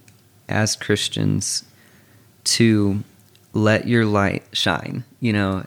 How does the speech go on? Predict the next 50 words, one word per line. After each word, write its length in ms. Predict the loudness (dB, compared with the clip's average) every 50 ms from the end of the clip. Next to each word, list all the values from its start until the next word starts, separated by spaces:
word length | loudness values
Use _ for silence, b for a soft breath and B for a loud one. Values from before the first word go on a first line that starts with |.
| -6 -2
and, 340 | 0 0 2 0 0 -2 -4 -2
you 140 | 0 0 2
know, 120 | 2 0 0
it's 140 | -2 -6
kind 220 | -6 -2 0 0 2
of 140 | 2 0 -2
a, 220 | -2 -4 -4 -6 -6 -4
I 80 | -4 -4
think 240 | 0 0 0 0 0
it's 180 | -2 -4 -2 0
Matthew 360 | 0 0 0 -2 -4 -6 -6
five 500 | -6 -4 -4 -4 -4 -4 -4 -4 -4 -4
sixteen, 680 | -6 -6 -6 -6 -8 -8 -6 -2 0 2 2 2 2 0 -2
you 120 | 0 0 2
know, 120 | 2 2
"Let 220 | 2 0 0 0
your 120 | -2 -2 0
light 280 | 0 0 -2 -2 -2 -2
so 200 | -2 0 0 -2
shine 420 | -2 0 0 0 0 0 -2 -4 -4
among 300 | -2 0 0 0 0 0
men 280 | 0 0 0 -2 -4 -6
that 180 | -6 -6 -4 0
they 160 | 2 2 2 2
will 160 | 2 -2 -4
see 460 | -2 -4 -2 -2 0 0 0 -2 -2
your 180 | -2 -4 -4 -4
good 280 | -2 -2 -2 -2 0
works 380 | -2 -2 -2 -2 -6 -6 -6 -4
and 120 | -2 0 0
then 120 | 0 -2
glorify 580 | -2 -2 -2 0 0 0 0 0 -2 -4 -4 -2
your 140 | -4 -6 -6
Father 360 | -2 -2 -2 -2 -2 -6 -6
in 120 | -6 -6
heaven." 480 | -4 -4 -4 -4 -4 -6 -8 -8 -8 -10 B B B B B B B B B
So 340 | -6 0 2 2 4 2 2
I 80 | 0 -2
think 220 | 0 0 0 2
there's 200 | 2 0 -2 -2
kind 220 | -2 -2 0 0 0
of 180 | -4 -6 -8 -10 -8
a 60 | -6
lot 260 | -6 -4 -4 -4 -4
of 160 | -6 -8 -12 -18 -14 -6
different 360 | -6 -6 -4 -4 -6 -6 -6 -4
things 340 | -4 -2 -2 -2 -4 -4 -4
under 240 | 0 0 2 2 0
that, 340 | 0 -2 -4 -4 -6 -6 -2 0
but 240 | 2 2 2 0